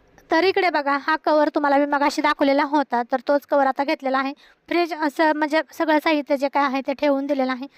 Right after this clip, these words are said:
आता वरती हा कव्हर मी टाकून देते. म्हणजे हा वरती कव्हर टाकल्यामुळे काय होतं, वरचा भाग जो फ्रीजच्या वरचा टॉप, टॉपर आहे तो त्याच्यावरती धूळ होत नाहीये किंवा दिसायला सुद्धा ते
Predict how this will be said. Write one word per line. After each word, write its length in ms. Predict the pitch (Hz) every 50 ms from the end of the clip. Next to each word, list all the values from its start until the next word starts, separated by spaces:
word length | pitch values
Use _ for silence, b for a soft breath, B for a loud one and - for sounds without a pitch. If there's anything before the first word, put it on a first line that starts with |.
| B B B B
आता 200 | - 277 262 285
वरती 420 | 285 294 311 294 294 - _ 285 285
हा 160 | 262 285 277 269 _
कव्हर 220 | 277 269 269 269
मी 100 | 277 285 269 -
टाकून 300 | - 285 277 _ 302 302
देते. 220 | 302 311 294 - 262
म्हणजे 500 | 254 _ _ _ _ _ 302 302 370 359
हा 200 | 339 - 349 359
वरती 260 | 359 359 339 - 359
कव्हर 240 | - 370 359 349 330
टाकल्यामुळे 440 | 302 349 - 339 320 311 320 320 311
काय 120 | - 330 330
होतं, 300 | 269 285 269 - 269 269
वरचा 280 | 294 285 285 - 311
भाग 180 | 285 320 311 285
जो 180 | 262 - 294 285 -
फ्रीजच्या 300 | - 302 277 - - 285
वरचा 220 | 285 285 277 - 277 -
टॉप, 160 | 302 285 277 - _ _ _ - 254 -
टॉपर 240 | 294 285 - 285
आहे 200 | 277 269 247 262 285 B B B B B B -
तो 60 | 285
त्याच्यावरती 440 | 277 311 302 311 294 294 294 294 294
धूळ 220 | 247 320 330 330
होत 200 | 311 294 311 294 - 285
नाहीये 300 | 269 262 254 254 254 254
किंवा 280 | - 277 269 262 269 277 b b b b b b
दिसायला 360 | 277 320 - 370 339 330 330
सुद्धा 200 | - 339 294 302 294
ते 60 | 302